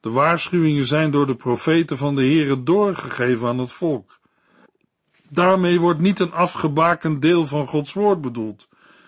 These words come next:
maar alles wat de Heere door zijn knechten de profeten heeft gesproken. Ezra kon zich beroepen op gezaghebbende profetische literatuur van jaren.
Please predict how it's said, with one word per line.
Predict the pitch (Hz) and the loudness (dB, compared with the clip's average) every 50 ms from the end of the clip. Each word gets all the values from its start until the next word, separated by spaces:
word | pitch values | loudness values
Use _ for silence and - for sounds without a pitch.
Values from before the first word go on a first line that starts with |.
| _ _ _ _ _ | _ _ _ _ _
maar | - 135 139 | -6 -6 -4
alles | - 196 208 233 247 247 226 - | 0 2 2 2 2 0 -2 -2
wat | - 175 170 156 | 0 0 0 2
de | - 147 | 2 2
Heere | 139 175 202 208 202 190 170 | 2 4 2 2 0 2 2
door | 170 165 156 | 2 2 2
zijn | - 143 131 120 | 2 0 -2 -2
knechten | - - 170 196 202 - - - 160 | -2 0 0 0 0 -2 -4 -6 -4
de | 151 135 | -4 -4
profeten | 135 - 127 127 117 - 156 165 175 185 160 185 160 | -4 -4 -4 -4 -2 -2 0 0 0 0 0 0 0
heeft | 147 156 160 147 - - | 2 0 0 -2 -6 -8
gesproken. | - 160 139 - - 175 165 165 165 139 - 113 92 92 _ _ _ _ _ _ _ _ _ _ _ _ _ _ _ _ _ _ _ _ _ _ _ | -8 -8 -8 -6 -2 0 2 2 2 0 -2 -8 -18 -18 _ _ _ _ _ _ _ _ _ _ _ _ _ _ _ _ _ _ _ _ _ _ _
Ezra | - 196 202 180 175 170 160 165 165 | -2 0 0 0 0 0 2 2 0
kon | 156 - 185 185 185 | 0 0 0 0 2
zich | 165 - 165 156 139 123 | 2 0 0 -2 -2 -2
beroepen | 123 131 131 156 196 196 - 143 113 104 - _ _ _ _ _ _ - | -2 0 2 2 0 0 -2 -4 -6 -8 -10 _ _ _ _ _ _ -8
op | - 151 - | -8 -6 -6
gezaghebbende | - - 143 131 123 - 202 202 - - - - 180 185 175 170 165 160 147 135 | -6 -4 -2 -2 0 2 2 2 0 -2 -6 -4 -2 -2 0 0 0 0 0 -2
profetische | - 135 143 147 139 - - 180 185 196 170 - 175 151 - - 147 | -2 0 0 0 0 -2 -2 -2 -2 -2 -2 -2 -4 -4 -2 -2 0
literatuur | 143 170 160 - 135 127 131 127 - - 185 185 180 170 147 | 0 -2 -2 -4 -4 -4 -4 -4 -2 -2 -2 0 0 0 0
van | 131 139 143 147 | -2 -2 -2 0
jaren. | 143 156 165 180 180 175 175 147 123 101 92 85 82 | 0 0 0 2 2 0 0 0 -2 -6 -10 -12 -18